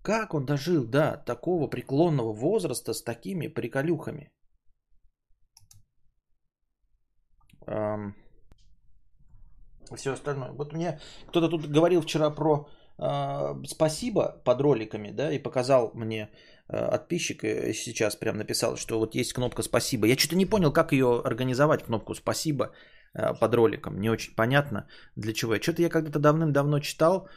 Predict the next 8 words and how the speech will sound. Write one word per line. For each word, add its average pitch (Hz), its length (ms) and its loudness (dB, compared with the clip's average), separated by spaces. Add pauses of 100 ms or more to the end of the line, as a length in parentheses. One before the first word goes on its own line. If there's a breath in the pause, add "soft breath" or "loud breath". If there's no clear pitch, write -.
(520 loud breath)
э, 117 300 2
и 123 140 -4
там 127 520 0
было, 131 500 2 (300)
м, 117 600 -4
что 123 340 0
это 123 180 0
типа, 120 800 4